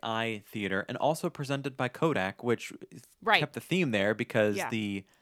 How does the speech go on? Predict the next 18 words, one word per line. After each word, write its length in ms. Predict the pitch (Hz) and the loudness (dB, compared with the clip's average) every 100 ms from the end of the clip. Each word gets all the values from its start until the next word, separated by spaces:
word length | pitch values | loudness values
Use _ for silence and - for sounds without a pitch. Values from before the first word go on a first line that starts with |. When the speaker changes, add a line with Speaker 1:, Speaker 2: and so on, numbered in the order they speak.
| _ | _
Speaker 1:
Honey, 260 | 143 135 123 | -2 0 0
I 80 | |
Shrunk 460 | 110 - 120 113 - | -2 -4 -4 -4 -8
the 420 | 107 101 95 92 - _ - | -6 -4 -4 -6 -12 _ -2
Audience, 440 | 117 156 196 196 | 0 0 -4 -6
I 40 | 180 | -4
believe, 240 | 196 208 | -4 -4
was 100 | 196 | -8
presented 380 | - 185 196 190 | -8 -6 -6 -4
by 60 | 185 | -6
Speaker 2:
Mm-hmm. 60 | 180 | -6
Speaker 1:
Kodak 360 | 196 196 185 | -6 -6 -8
as 120 | 170 156 | -10 -8
well, 180 | 196 | -8
I 60 | 190 | -8
wanna 200 | 190 190 | -10 -10
say. 140 | - 190 | -8 -6
Speaker 2:
Yeah. 140 | 147 | -6